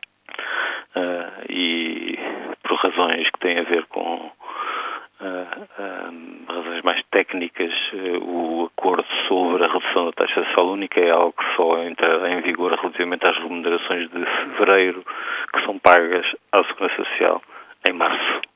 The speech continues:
É nessa altura que <coughs> a nova descida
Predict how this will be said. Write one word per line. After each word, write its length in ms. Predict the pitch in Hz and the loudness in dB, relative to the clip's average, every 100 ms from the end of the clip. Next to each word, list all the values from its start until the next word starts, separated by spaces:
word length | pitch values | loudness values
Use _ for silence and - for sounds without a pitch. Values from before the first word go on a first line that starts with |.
| _ | _
É 80 | 101 | -4
nessa 220 | 95 95 | -2 2
altura 420 | 87 - 90 85 - | 2 2 -2 -2 -6
que 280 | - 85 87 - - - - - - - - - - - | -6 -4 -4 -6 -12 -10 -8 -4 -4 -2 -4 -4 4 8
<coughs> 380 | - 131 147 - | 10 8 4 2
a 40 | |
nova 420 | 113 113 113 95 | 8 10 12 10
descida 460 | 95 - - 110 101 | 4 4 4 4 2